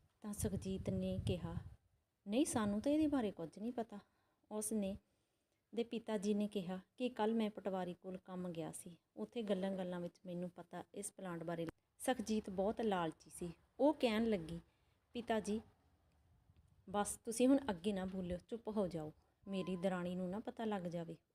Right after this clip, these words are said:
ਉਹ ਕਹਿਣ ਲੱਗਾ, "ਠੀਕ ਹੈ।" ਉਹ ਉੱਥੇ ਹੀ ਚੁੱਪ ਹੋ ਗਿਆ ਤੇ ਅੰਦਰੋਂ ਅੰਦਰੀ ਖੁਸ਼ ਸੀ ਕਿ ਸਭ ਕੁਝ ਮੇਰੇ ਪਲਾਨ ਮੁਤਾਬਕ ਚੱਲ ਰਿਹਾ ਹੈ। ਇੰਨੀ ਗੱਲ ਦੱਸਣ ਤੋਂ ਬਾਅਦ ਲੱਖੇ ਦਾ ਸਹੁਰਾ ਵਾਪਸ ਆਪਣੇ ਪਿੰਡ ਚਲਾ ਗਿਆ। ਸੁਖਜੀਤ ਲਾਲਚ ਵਿੱਚ ਆ ਕੇ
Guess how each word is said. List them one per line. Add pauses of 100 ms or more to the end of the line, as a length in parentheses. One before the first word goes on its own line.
(160)
ਉਹ
ਕਹਿਣ
ਲੱਗਾ,
"ਠੀਕ (120)
ਹੈ।" (640)
ਉਹ
ਉੱਥੇ
ਹੀ
ਚੁੱਪ (160)
ਹੋ
ਗਿਆ
ਤੇ (100)
ਅੰਦਰੋਂ (100)
ਅੰਦਰੀ
ਖੁਸ਼
ਸੀ (160)
ਕਿ
ਸਭ (120)
ਕੁਝ
ਮੇਰੇ
ਪਲਾਨ
ਮੁਤਾਬਕ
ਚੱਲ
ਰਿਹਾ
ਹੈ। (240)
ਇੰਨੀ
ਗੱਲ
ਦੱਸਣ
ਤੋਂ
ਬਾਅਦ (180)
ਲੱਖੇ
ਦਾ
ਸਹੁਰਾ
ਵਾਪਸ (120)
ਆਪਣੇ
ਪਿੰਡ
ਚਲਾ
ਗਿਆ। (720)
ਸੁਖਜੀਤ
ਲਾਲਚ
ਵਿੱਚ (100)
ਆ
ਕੇ